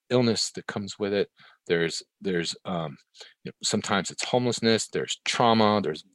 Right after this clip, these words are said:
violence, there's all these things that kinda get wrapped up into this one ball. And then when you go into treatment, you send, you're like, "Oh, I'll go to a twenty-eight day program." Man, that's,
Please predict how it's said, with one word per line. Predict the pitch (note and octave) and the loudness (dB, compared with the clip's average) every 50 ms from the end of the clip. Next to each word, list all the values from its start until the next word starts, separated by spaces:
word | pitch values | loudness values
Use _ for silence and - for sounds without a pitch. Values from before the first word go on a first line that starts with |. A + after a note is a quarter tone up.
| _ - | _ 2
violence, | A2+ G#2+ A2 A2 G#2 G#2 G#2 G2 F#2 - - - _ _ _ - - - - _ _ | 4 4 6 4 4 4 2 0 -2 -4 -6 -8 _ _ _ -20 -20 -20 -20 _ _
there's | - G2+ F2+ - _ - | -8 -8 -8 -6 _ 2
all | A2+ A#2 B2 | 4 4 4
these | A#2+ B2 A#2+ A2+ - | 4 0 -2 -2 -2
things | - B2+ B2+ B2+ A#2+ A2 G2+ G2 - | 2 4 4 4 4 2 0 -2 -2
that | - G2+ E2+ - _ | -2 -2 -2 -4 _
kinda | - - G#2 G2 G2+ | -6 -2 0 0 0
get | F#2+ - - - - | 0 -2 -8 -10 -6
wrapped | F#2+ F#2 G#2 G2+ G2+ G2 - - | -2 2 2 2 2 2 0 0
up | A2 G2+ - - - | 0 0 0 -2 -10
into | F#2 F#2 - - - | -10 -8 -8 -8 -10
this | - F#2 - - | -8 -8 -8 -6
one | F#2 F2 G2 G2 F#2+ F#2 | -6 -2 -2 0 0 0
ball. | F2 - A#2 C3+ C#3 B2+ G#2+ G2+ G2 - - | 0 4 4 6 6 6 6 4 2 -2 -4
And | G2 G2 F#2+ G2+ | -4 -2 0 0
then | G2+ G2 G2+ G2 - _ | 0 0 0 -2 -4 _
when | - G2 F#2+ F#2+ | -6 -4 -4 -4
you | F#2 F#2 | -4 -2
go | - B2 B2+ C3+ | -2 0 2 2
into | C#3 C3 G#2+ F#2+ | 2 2 0 -2
treatment, | - - - F#3 G#3 E3 B2 A#2 G#2+ - - _ _ _ _ _ _ _ _ _ _ - | -2 0 0 0 2 2 2 2 0 0 -4 _ _ _ _ _ _ _ _ _ _ -12
you | B2 A#2+ | -10 -4
send, | - - B2+ A#2 G#2 G2+ | 0 2 2 2 2 2
you're | A#2 A2+ G#2 | 0 0 2
like, | G#2 A2 A2 G#2 | 2 2 4 4
"Oh, | C#3+ G3+ A#3+ | 6 6 6
I'll | G3 | 6
go | E3+ G3 F#3 | 6 6 6
to | E3+ | 6
a | B2+ | 6
twenty-eight | - - - F3+ F3 F3 E3 D#3 | 4 4 2 2 4 4 4 4
day | D#3 D#3 D#3 | 4 2 2
program." | - - E3+ F3+ E3+ D3+ C#3 C3 C3 | 4 2 2 4 4 4 4 4 4
Man, | D#3 E3+ E3+ E3+ | 4 4 4 4
that's, | F3+ F#3 - - | 2 0 -2 -4